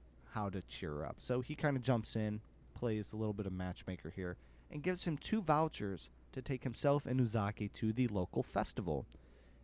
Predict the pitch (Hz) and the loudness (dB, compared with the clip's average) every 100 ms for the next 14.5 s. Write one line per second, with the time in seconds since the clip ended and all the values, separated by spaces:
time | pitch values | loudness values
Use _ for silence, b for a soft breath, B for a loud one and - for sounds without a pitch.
0 | - 147 147 151 156 160 180 180 - 139 | -8 0 2 4 4 4 4 4 0 2
1 | 131 - 123 117 107 107 - - - - | 0 2 6 8 6 2 -8 -20 -16 0
2 | 180 139 - 131 113 107 104 - - - | 2 2 4 4 6 4 0 -4 -10 -4
3 | 90 87 87 78 62 62 - 58 - - | -4 -2 -4 -4 -6 -8 -8 -10 -10 -16
4 | - - - - - - - - - 139 | -20 -20 -20 -20 -20 -20 -20 -16 0 2
5 | 131 135 - 180 170 - 139 135 135 131 | 4 4 2 2 2 4 4 4 2 4
6 | 131 - 135 143 147 135 131 - - 123 | 4 4 4 6 6 6 4 4 4 6
7 | 123 131 - - 127 131 123 110 - 110 | 6 6 4 2 4 4 2 0 -4 -4
8 | 110 107 135 - - 143 147 160 - - | 2 4 4 -2 0 2 2 0 -6 -4
9 | 156 165 165 196 - 123 117 - - 123 | 2 2 2 -4 4 6 6 4 -4 0
10 | - 214 - 107 - 101 104 - - - | 2 4 4 2 0 0 -2 -4 -12 -20
11 | - - - 139 120 170 233 147 123 127 | -20 -20 -4 -2 4 4 6 4 2 6
12 | 143 135 127 - 104 - 101 87 87 85 | 8 8 6 2 -2 0 0 0 -2 -4
13 | 85 90 - - 185 156 123 - - 160 | -4 -8 -8 2 4 4 -2 -10 4 6
14 | 131 - 123 95 | 6 0 0 0